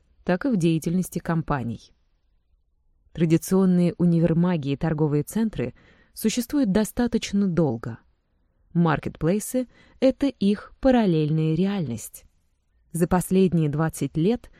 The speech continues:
эта онлайн-бизнес-модель стремительно развивается. В Китае более половины онлайн-продаж приходится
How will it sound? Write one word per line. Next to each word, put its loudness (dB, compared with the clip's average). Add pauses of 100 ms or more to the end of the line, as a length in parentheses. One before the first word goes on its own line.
(300)
эта 2
онлайн-бизнес-модель 2
стремительно 0
развивается. -4 (680)
В -20
Китае 4
более 4
половины 0
онлайн-продаж -2
приходится -2